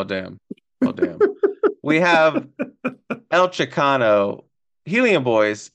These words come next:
Speaker 1: how are you guys feeling about a four-man cornerback group of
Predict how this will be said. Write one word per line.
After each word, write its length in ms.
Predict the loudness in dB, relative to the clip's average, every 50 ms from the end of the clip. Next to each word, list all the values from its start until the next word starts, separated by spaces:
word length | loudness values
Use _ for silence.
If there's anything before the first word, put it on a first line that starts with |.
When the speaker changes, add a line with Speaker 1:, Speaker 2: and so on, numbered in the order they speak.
| _
Speaker 1:
how 220 | -18 -6 -2 0 0
are 100 | 0 0
you 140 | -2 -2 0
guys 260 | 0 0 0 -2 -4
feeling 280 | -2 0 0 0 0
about 200 | 2 2 2 2
a 120 | 2 0 -2
four-man 720 | -6 _ -2 0 2 2 2 2 2 2 2 2 2 0 -4
cornerback 640 | -6 -2 0 0 0 0 0 0 0 0 0 -2
group 420 | -6 -8 -6 -6 -8 -8 _ -20 -12 _
of 440 | -2 0 0 2 0 0 -2 -6 -12